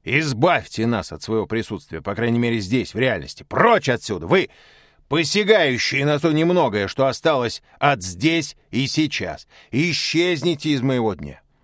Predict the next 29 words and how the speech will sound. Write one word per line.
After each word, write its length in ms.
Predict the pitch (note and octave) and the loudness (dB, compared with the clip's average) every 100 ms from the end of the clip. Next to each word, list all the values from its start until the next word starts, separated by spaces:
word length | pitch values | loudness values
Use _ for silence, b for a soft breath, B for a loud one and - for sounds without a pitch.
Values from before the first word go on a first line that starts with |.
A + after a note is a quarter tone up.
| _ _ _ _ _ - | _ _ _ _ _ -4
«Ну 280 | B2+ F3+ D3+ | 0 0 0
почему, 840 | F3+ E3 - F3+ F3+ F#3+ D#3+ G2+ | 0 0 -2 -2 0 0 0 -2
скажите 600 | - B2+ A#2+ D3 C#3 G2+ | -2 -2 0 -2 -4 -4
на 140 | G#2+ | -2
милость, 420 | A2+ C#3 G2 D2 D#2 | -2 -2 -6 -8 -8
метрдотель 600 | F#2+ F#2 F2 A2 C3+ F#2+ | -8 -4 -4 -2 -2 -4
не 80 | |
посадил 420 | F#2 G2 G#2 B2 G#2+ | -4 -6 -4 -2 0
мне 200 | G2+ F#2 | -2 -4
за 100 | F2+ | -6
соседний 460 | F#2+ - A#2+ F#2+ | -8 -6 -4 -4
столик 380 | F2+ B2 A2+ F2 | -6 -4 -4 -4
короля 400 | - G2 G#2+ A2+ | -4 -2 0 -2
Людовика 540 | G2 G#2 B2 G#2 - | -2 -2 -2 -2 -8
святого 840 | F#2+ - F#2+ - D3 D3+ D#3+ F3+ - b b b | -10 -8 -10 -2 0 2 4 2 0 b b b
и 100 | F2+ | -4
его 320 | A#2+ B2 C#3+ | 0 2 0
дорогого, 760 | A#2+ A#2 A2 G#2 F2 D3 D3 B2+ | 2 2 2 0 2 2 4 2
милого 480 | A2+ B2+ B2 A2+ A2+ | 2 2 0 0 -2
друга, 400 | G#2 D3 A2 F2+ | -2 -2 -2 -4
его 200 | A2 C3 | 0 0
веселого 760 | A2 G#2+ - D3 E3 D3 C3 | -2 -4 -4 -2 0 0 0
биографа, 600 | A2 F#2 C#3 E3+ G2+ F2+ F2+ | -2 0 0 0 -4 -8 -8
господина 560 | F#2 G#2 A2 B2+ G2+ | -6 -4 -2 -2 -2
Жана 380 | D#2+ A2+ A#2+ A2+ | 0 -2 0 -2
де 140 | A#2+ | -2
Жуанвиля?» 880 | G2 B2 C3+ E3 F#3 A3 F3+ F2 - _ _ _ _ _ _ - | 0 0 0 0 -2 -2 -2 -4 -8 _ _ _ _ _ _ -20
С 120 | - | -14
Людовиком 600 | F2 G#2 F#2+ E2+ E2+ | -6 -4 -4 -6 -10